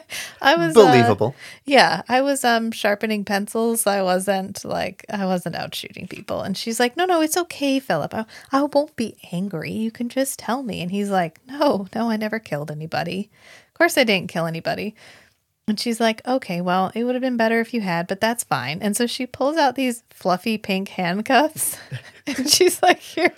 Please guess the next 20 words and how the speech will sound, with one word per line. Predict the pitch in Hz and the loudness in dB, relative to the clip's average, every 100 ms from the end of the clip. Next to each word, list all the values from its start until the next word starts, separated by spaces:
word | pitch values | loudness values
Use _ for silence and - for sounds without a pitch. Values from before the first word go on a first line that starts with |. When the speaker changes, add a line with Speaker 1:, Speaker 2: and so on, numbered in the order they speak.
| - | 0
Speaker 1:
Philip." | - 127 | 2 8
Speaker 2:
Mixed | 147 160 - - | 6 6 -2 -2
signals. | - 220 226 180 175 180 185 185 180 277 480 - | 0 6 6 6 6 8 10 8 6 4 2 0
Speaker 1:
<laughs> | - | -2
She's | - - | 0 4
like, | 466 | 2
"Here, | - 277 | 2 -4
Philip, | 269 - - - | -4 -2 -2 -2
can | - 226 | -6 -8
you | 233 | -8
please | - 226 - | -6 -8 -4
put | - - | -4 -2
these | 190 185 | -2 -2
on?" | 156 151 190 240 - - - - - - _ _ _ _ - | 0 0 -2 -6 -14 -14 -14 -16 -20 -20 _ _ _ _ 4
And | 254 254 | 6 6
this | 269 330 370 | 2 -2 0
is | |
a | 403 403 | 4 4
dramatic | 370 370 285 233 285 285 | 2 2 2 2 0 -2
moment. | 240 185 190 226 285 | 0 2 2 0 0